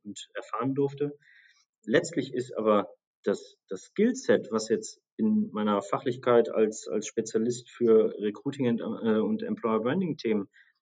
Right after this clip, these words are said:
notwendig ist, äh, so tiefgehend, dass ich gar nicht die, die anderen Disziplinen noch bedienen kann.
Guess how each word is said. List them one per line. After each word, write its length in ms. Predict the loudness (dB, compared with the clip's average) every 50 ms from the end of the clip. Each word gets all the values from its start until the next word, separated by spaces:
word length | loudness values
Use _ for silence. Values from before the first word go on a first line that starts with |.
| _ _
notwendig 680 | -2 0 2 2 2 0 0 -2 0 0 0 -2 -4 -6
ist, 280 | -6 -6 -6 -8 -14 _ _ _ _ _ _ _ _ _ _ -20 -20 -20 _ _ _
äh, 200 | -2 2 2 2 2 0
so 240 | 0 2 2 2
tiefgehend, 880 | 2 0 -4 -2 0 0 0 -2 -2 0 2 4 4 6 6 4 2 2 -4 -14 _ _ _ _ _ _ _ _ _ _
dass 180 | -2 -2 -2 -2
ich 100 | -4 -4
gar 160 | -4 0 2
nicht 200 | 2 0 0 0
die, 400 | -2 -4 -2 -4 -8 -8 -8 -6
die 160 | -2 -2 0
anderen 220 | 2 2 4 4 2
Disziplinen 640 | 0 -2 -4 -6 -6 -8 -6 -2 0 2 2 4
noch 220 | 2 0 0 -2 -6
bedienen 400 | -6 -6 -2 -2 -2 -2 -2 -4
kann. 320 | -4 -6 -6 -6 -6